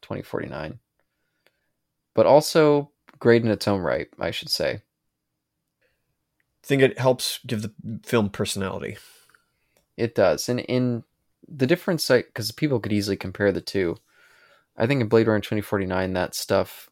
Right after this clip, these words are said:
Speaker 1: had more of a emotional impact. Some of that kind of, like, that giant figure, it's, you know, it connects to the Ryan Gosling character's, uh, kind of girlfriend figure.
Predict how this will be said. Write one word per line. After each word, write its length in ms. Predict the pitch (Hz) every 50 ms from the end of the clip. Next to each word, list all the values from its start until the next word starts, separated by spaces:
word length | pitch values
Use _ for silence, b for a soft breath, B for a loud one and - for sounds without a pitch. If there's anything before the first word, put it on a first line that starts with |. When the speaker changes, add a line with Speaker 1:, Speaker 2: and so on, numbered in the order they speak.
| _ _
Speaker 1:
had 300 | - - - 107 101 95
more 180 | 98 101 95 92
of 120 | 101 107
a 200 | 87 76 65 - -
emotional 500 | 98 98 87 82 - - - - 82 - -
impact. 600 | 101 104 - - 123 135 156 170 - - - - _ _ _ _ _ _ _ _ _ _ _ _ _ _ _ _ _ _ _ _ _ _ _ _ _ _ _ _ _ _
Some 200 | - - 123 123
of 60 | 123 117
that 160 | 120 117 -
kind 160 | - 123 120
of, 200 | 117 113 113 - - - - - _ -
like, 200 | - 104 98 -
that 180 | - 95 87 -
giant 360 | - - 98 98 95 90 -
figure, 580 | - - 104 98 95 92 98 95 90 87 85 - _ _ _ _ _ _ _ _ _ _ _ _ _ _ _ _ _ -
it's, 260 | - 92 - - - - _ _ -
you 160 | 85 98 -
know, 140 | - - 71
it 120 | - -
connects 340 | - - 95 73 - - -
to 100 | - -
the 80 | - 85
Ryan 240 | 85 92 92 90 -
Gosling 400 | - 82 80 - - - - -
character's, 840 | - - - - - - - - 73 - - - - - - - _ _ _ _ _ _ _ _ - -
uh, 120 | - 69 -
kind 200 | - - - 71
of 80 | 69
girlfriend 540 | - - 101 107 104 - - 107 104 104 107
figure. 520 | - - 110 107 104 110 107 107 107 107